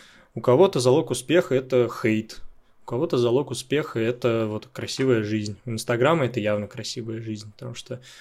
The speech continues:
как и говорят, как бы про Инстаграм, это только картинка. <laughs> Инстаграм как раз про это. Очень часто. В Твиттере уже немного всё другое. Там, ну, я там не знаю, на самом деле,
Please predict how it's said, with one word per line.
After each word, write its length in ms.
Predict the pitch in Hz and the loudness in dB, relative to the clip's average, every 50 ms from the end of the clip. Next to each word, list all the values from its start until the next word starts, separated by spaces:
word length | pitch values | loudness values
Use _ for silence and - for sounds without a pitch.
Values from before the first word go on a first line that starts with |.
| - _ | -12 _
как 180 | - 123 123 131 | -8 -8 -6 0
и 40 | |
говорят, 400 | 123 123 123 117 110 107 104 104 | 4 6 6 6 6 4 2 0
как 180 | - - 120 110 | -2 -8 -12 -12
бы 80 | 107 101 | -8 -4
про 160 | - - 117 | -2 -2 -2
Инстаграм, 500 | 110 110 - - 113 104 107 101 101 120 185 | -2 -4 -4 -4 -4 -4 -4 -4 -2 0 -2
это 160 | 214 - - | -2 -2 0
только 280 | - 127 147 156 - - | 2 2 2 2 0 -6
картинка. 600 | - - 110 - - - 98 92 92 - - 85 - _ _ _ _ _ _ _ _ _ | -6 -4 -4 -4 -4 -6 -8 -8 -10 -12 -16 -18 -18 _ _ _ _ _ _ _ _ _
<laughs> 280 | - - - - - - | -4 -2 0 0 0 0
Инстаграм 520 | - 131 127 - - 127 120 131 147 127 | -2 -2 0 2 2 2 4 4 4 4
как 180 | 131 117 104 - | 2 0 0 2
раз 180 | 120 127 127 | 2 2 2
про 180 | 127 - 110 107 | 0 -2 -4 -4
это. 300 | 101 95 - - - - - - - - - - - - - - | -4 -6 -8 -12 -18 -20 -20 -20 -20 -20 -20 -20 -20 -20 -8 0
Очень 260 | - 127 123 - 110 98 | 2 2 2 2 0 -4
часто. 460 | - - 107 104 104 - - - 170 _ _ - | -4 -6 -6 -8 -8 -8 -12 -14 -18 _ _ -18
В 100 | - - | -12 -6
Твиттере 420 | - 147 220 247 233 - 123 110 | -2 0 0 0 2 2 2 2
уже 180 | 110 113 131 175 | 2 0 2 2
немного 360 | 190 175 139 139 151 151 139 | 4 4 2 0 -2 -2 -2
всё 200 | 123 - - 135 127 | -2 -2 0 0 0
другое. 460 | 113 120 107 104 107 101 98 98 - _ _ - | 2 0 0 -2 -4 -6 -6 -8 -12 _ _ -8
Там, 280 | 123 117 117 117 - - _ _ _ | -6 -6 -6 -8 -10 -16 _ _ _
ну, 120 | 131 143 156 | -6 -4 -4
я 240 | 143 113 123 127 127 | 0 4 4 4 4
там 240 | 127 120 113 110 110 | 4 2 0 0 0
не 60 | 107 | -2
знаю, 280 | 101 107 101 95 92 | -2 -4 -4 -4 -4
на 100 | 92 98 | -6 -8
самом 280 | 101 - - 127 120 123 | -8 -8 -8 -8 -10 -10
деле, 300 | 127 120 110 110 107 - | -10 -8 -8 -8 -10 -12